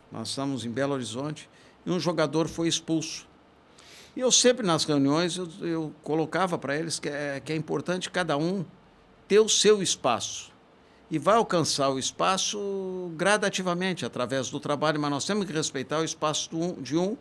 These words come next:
e não interferir no espaço de um. Nós temos que trabalhar como um todo. Eu desço o túnel no intervalo, puto,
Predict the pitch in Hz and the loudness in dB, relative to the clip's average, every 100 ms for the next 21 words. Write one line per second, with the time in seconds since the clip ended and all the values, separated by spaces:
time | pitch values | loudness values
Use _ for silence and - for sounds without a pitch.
0 | - - _ - - 151 151 196 208 190 | -12 -20 _ -20 -10 -2 2 2 2 0
1 | - 170 196 170 - 98 110 - 80 - | 0 -2 0 -2 -4 -6 -6 -8 -14 -18
2 | - - - - 113 101 110 110 117 117 | -20 -20 -18 -12 -10 -8 -8 -6 -8 -6
3 | 139 139 131 123 131 135 - - - - | -6 -6 -6 -10 -10 -16 -18 -20 -20 -20
4 | - - - - 160 180 135 185 220 - | -20 -20 -20 -4 2 2 6 6 6 4
5 | 139 - - - - - 165 196 160 98 | -2 -6 -14 -20 -20 -4 4 4 4 -4
6 | - 120 104 113 110 110 117 117 120 98 | -10 -16 -14 -12 -10 -6 -6 -4 -6 -2
7 | 131 156 156 - - - - - - _ | 0 0 -2 -10 -20 -20 -20 -20 -20 _
8 | - - _ - - - _ 190 208 | -20 -20 _ -20 -20 -20 _ -2 -2